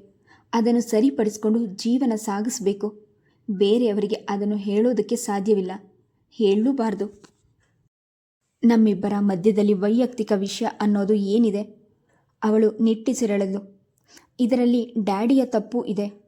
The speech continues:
ಅರುಣ ತುಂಬ ಒಳ್ಳೆಯ ಹುಡುಗ, ಅವನಿಗೆ ಮೋಸ ಮಾಡೋದು ಬೇಡ ಅಂತ ನಾನ್ ಡ್ಯಾಡಿಗೆ ಹೇಳ್ದೆ. ಆದ್ರೆ ಮಗಳ ಬದುಕು ಚಿಕ್ಕ ವಯಸ್ಸಿನಲ್ಲೇ ಭಗ್ನವಾಗ್ಬಾರ್ದು ಅನ್ಕೊಂಡು ವಿಷಯ ಮುಚ್ಚಿಟ್ಟು ಡ್ಯಾಡಿ ಮದುವೆ ಮಾಡಿ ಮುಗಿಸಿದ್ರು. ಅವರು ಮುಚ್ಚಿಟ್ಟಿದ್ದ ವಿಷಯ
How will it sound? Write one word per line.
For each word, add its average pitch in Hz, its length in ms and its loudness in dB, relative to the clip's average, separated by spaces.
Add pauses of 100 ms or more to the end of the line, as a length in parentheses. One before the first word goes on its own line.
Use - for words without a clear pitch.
(560)
ಅರುಣ 208 260 0 (320)
ತುಂಬ 247 260 2 (140)
ಒಳ್ಳೆಯ 220 320 2
ಹುಡುಗ, 196 240 -2 (540)
ಅವನಿಗೆ 247 320 2
ಮೋಸ 226 380 0
ಮಾಡೋದು 214 420 0
ಬೇಡ 208 340 0 (160)
ಅಂತ 208 220 -6 (400)
ನಾನ್ 233 260 2
ಡ್ಯಾಡಿಗೆ 214 400 -2
ಹೇಳ್ದೆ. 202 500 -4 (440)
ಆದ್ರೆ 202 340 -2 (100)
ಮಗಳ 208 320 0 (100)
ಬದುಕು 208 280 -2
ಚಿಕ್ಕ 240 360 -4
ವಯಸ್ಸಿನಲ್ಲೇ 208 760 -4
ಭಗ್ನವಾಗ್ಬಾರ್ದು 208 1000 -2
ಅನ್ಕೊಂಡು 208 720 -2
ವಿಷಯ 220 340 -4
ಮುಚ್ಚಿಟ್ಟು 214 720 -2 (220)
ಡ್ಯಾಡಿ 208 380 -2
ಮದುವೆ 202 340 -2
ಮಾಡಿ 208 340 -2 (180)
ಮುಗಿಸಿದ್ರು. 202 600 -6 (840)
ಅವರು 233 280 2
ಮುಚ್ಚಿಟ್ಟಿದ್ದ 233 640 -4
ವಿಷಯ 214 360 -4